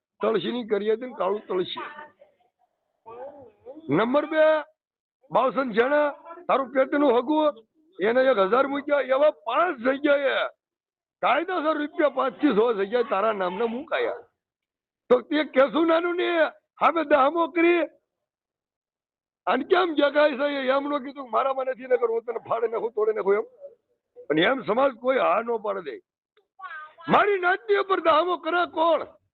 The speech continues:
હારેલો માણસ હોય એ આપણા ગઢાની કેળે છે કે હાર્યો સુગારી બમણો રમે. એમ તમે હારે જુગારી બમણા અત્યારે રમી રહ્યા છો,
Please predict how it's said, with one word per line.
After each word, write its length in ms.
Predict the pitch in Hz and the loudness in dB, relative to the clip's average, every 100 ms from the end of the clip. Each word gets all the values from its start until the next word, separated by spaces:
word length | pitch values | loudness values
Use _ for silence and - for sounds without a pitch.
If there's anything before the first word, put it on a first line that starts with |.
| _ _ _ _ _ _ - | _ _ _ _ _ _ 0
હારેલો 400 | 139 330 349 311 | 2 2 0 -2
માણસ 300 | 240 277 311 | -2 -2 0
હોય 420 | 208 208 294 214 - _ _ _ _ - | 2 4 2 2 -8 _ _ _ _ -4
એ 80 | 269 | 0
આપણા 340 | 302 302 339 | 2 0 0
ગઢાની 380 | 294 277 311 370 | 0 2 2 0
કેળે 320 | 320 320 381 | -2 -2 0
છે 140 | 330 330 | 0 0
કે 60 | |
હાર્યો 300 | 175 277 403 | 2 0 0
સુગારી 380 | 302 320 311 277 | -4 -2 -2 -2
બમણો 340 | 247 233 226 | -2 -4 -4
રમે. 300 | 180 143 127 92 _ _ _ _ _ _ _ _ _ 523 508 494 453 453 453 _ - | -6 -6 -10 -12 _ _ _ _ _ _ _ _ _ _ -20 -20 -20 -20 -20 _ -4
એમ 120 | 247 | -4
તમે 320 | 262 285 262 | -2 -2 0
હારે 400 | 175 208 302 349 | 0 2 2 2
જુગારી 360 | 247 254 269 247 | -2 0 0 0
બમણા 320 | 220 220 214 | -6 -4 -4
અત્યારે 220 | 202 208 | -4 -6
રમી 220 | 185 202 | -6 -8
રહ્યા 220 | 240 220 156 | -6 -6 -6
છો, 320 | 160 135 | -8 -14